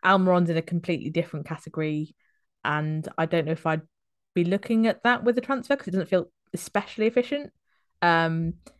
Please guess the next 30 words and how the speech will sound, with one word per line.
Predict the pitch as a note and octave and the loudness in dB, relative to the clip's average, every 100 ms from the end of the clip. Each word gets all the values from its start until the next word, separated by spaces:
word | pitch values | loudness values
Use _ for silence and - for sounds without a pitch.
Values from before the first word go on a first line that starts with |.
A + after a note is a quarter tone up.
| _ _ - | _ _ 2
but | - | 2
at | F#3+ | 4
the | |
moment, | G#3+ A3+ E3 D#3 | 6 6 4 2
yeah, | F#3 D#3 | 2 2
it's | - D3+ G#3+ | 0 -4 0
all | G#3 F#3+ | 2 2
the | F#3 F#3 | 0 -2
te-, | - A3 - | -2 -6 -2
the | F#3+ | 0
game | F#3 G3+ F#3+ F3 | 4 4 4 2
because | F3 - G3 | 0 0 0
of | F#3 - | 0 2
that | F3 - _ _ | 0 0 _ _
postponement | F3+ - G3 F3+ C#3 C#3+ - | -12 0 2 2 0 -6 -6
is | D3+ D#3 | -6 -4
bent | - D#3 D3+ | -2 -4 -4
towards | D#3 D3+ D3+ | -6 -6 -6
the | - | -6
bad | E3 D#3+ D#3+ | -2 -2 -4
team | - D3+ D3 | -10 -10 -10
players. | D3+ - C#2+ D2 - _ - - _ | -10 -10 -10 -12 -16 _ -20 -20 _
And | G3+ | 2
as | G#3 | 4
long | D4 C#4+ | 2 4
as | |
they | B3+ | 4
have | A3+ | 2
good | G#3 - | 0 -2
fixtures | A3+ - - - - | -4 -6 -8 -8 -8